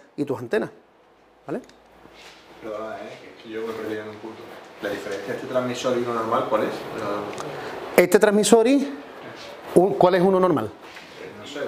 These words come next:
Speaker 2: uno, el primero.
Speaker 1: ¿Este, por ejemplo?
Speaker 2: Sí.
Speaker 1: ¿Entre esto y esto?
Speaker 2: Sí.
Speaker 1: Nada.
Speaker 2: Nada.
Speaker 1: <laughs> Verás, o sea, lo que es el transmisor en sí hace la misma función.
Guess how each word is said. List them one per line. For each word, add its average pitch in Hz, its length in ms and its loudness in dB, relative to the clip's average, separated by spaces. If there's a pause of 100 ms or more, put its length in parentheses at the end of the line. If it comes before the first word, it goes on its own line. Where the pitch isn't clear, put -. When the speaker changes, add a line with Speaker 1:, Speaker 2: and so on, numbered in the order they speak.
(100)
Speaker 2:
uno, 110 360 -8
el - 1080 -4 (100)
primero. - 380 -6
Speaker 1:
¿Este, 202 280 8
por 247 120 6
ejemplo? 262 280 4 (180)
Speaker 2:
Sí. - 80 -8 (460)
Speaker 1:
¿Entre 160 280 6
esto 202 160 4
y 254 60 4
esto? 269 320 4
Speaker 2:
Sí. - 60 -16 (460)
Speaker 1:
Nada. 143 280 0 (420)
Speaker 2:
Nada. - 920 -6 (140)
Speaker 1:
<laughs> 202 60 4
Verás, 156 320 6 (320)
o - 20 -20
sea, 160 260 4
lo 160 180 8
que 185 80 4
es 185 60 6
el 214 80 4
transmisor 226 420 2
en 226 100 2
sí 254 300 0
hace 196 200 0
la 202 80 4
misma 190 200 0
función. 123 420 -6